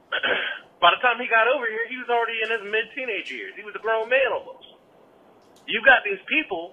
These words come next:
that continuously make music that they think is popular or hot because they know that's what sells records and that's what gets views.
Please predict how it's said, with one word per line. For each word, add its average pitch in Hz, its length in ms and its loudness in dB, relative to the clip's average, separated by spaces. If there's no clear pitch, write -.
that - 240 2
continuously 226 720 -2
make 208 160 2
music 208 400 -2
that 175 80 -6
they 175 160 -2
think 185 160 -4
is 151 160 -12
popular 202 480 2
or 156 160 6
hot 233 400 4
because 175 400 4
they 175 160 2
know 220 400 2
that's - 240 0
what 185 240 -2
sells 180 240 0
records 196 320 -4
and - 80 -8
that's 185 160 4
what 175 160 -8
gets 175 240 -4
views. 214 320 -10